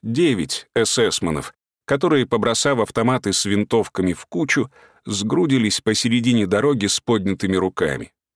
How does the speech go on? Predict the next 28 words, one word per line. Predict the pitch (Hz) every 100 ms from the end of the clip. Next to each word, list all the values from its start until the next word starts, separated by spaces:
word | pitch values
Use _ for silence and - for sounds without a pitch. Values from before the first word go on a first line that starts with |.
| -
От | 104 147
этой | 139 104
картины | - 98 - - - - - _
сердце | - - - - - 104
просто | - 120 123 - 101
возрадовалось. | 101 98 95 104 95 78 71 60 - - _ _ _ _
Хотя, | 120 110 -
по | -
логике | 139 160 131 - 110
вещей, | 113 - 190 160 - - -
гитлеровцы | 110 165 - 135 117 - 110
должны | 107 110 110 135
были | 107 104 87 - -
сразу | - 202 175 98
так | 85 76
поступить, | 98 - 101 92 80 -
едва | 95 101 107
получили | - 101 101 - 104 87 -
достойный | 101 107 - 104 87 82 -
отпор. | 98 - - 71 - _ _ -
Сдаться | 101 95 131 175 - 156 - _ _ _ -
или | 170 196
отступить, | 165 - - 139 98 82 - - _ _ -
но | 131
не | 156
ввязываться | 156 160 170 92 87 80 - 90
в |
драку. | 95 95 71 -